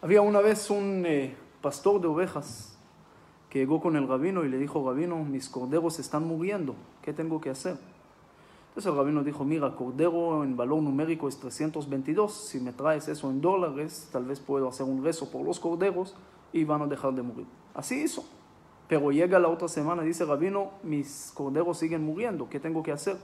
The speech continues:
Y se sabe qué, tienes que tal vez traerlo en otra moneda, tal vez eso va a funcionar. Hizo esto y otra vez dice, "Rabino, siguen muriendo los corderos, ¿qué tengo que hacer?".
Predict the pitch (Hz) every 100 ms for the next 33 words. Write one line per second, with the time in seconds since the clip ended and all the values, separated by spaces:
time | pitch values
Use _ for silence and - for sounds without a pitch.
0 | - - - - - - - - - -
1 | - - - - 175 196 208 202 208 202
2 | - - - - - - - _ - -
3 | - - - 165 180 196 - 170 - 147
4 | 185 185 - - - - 147 156 185 185
5 | 175 170 160 151 175 175 156 147 214 208
6 | 185 185 151 147 165 165 156 147 147 135
7 | 135 139 - - - - - - - -
8 | 180 190 202 190 190 - 196 196 160 160
9 | 165 160 165 156 175 175 143 139 185 170
10 | - 160 165 147 147 160 160 139 - 139
11 | 170 160 127 139 147 143 131 127 -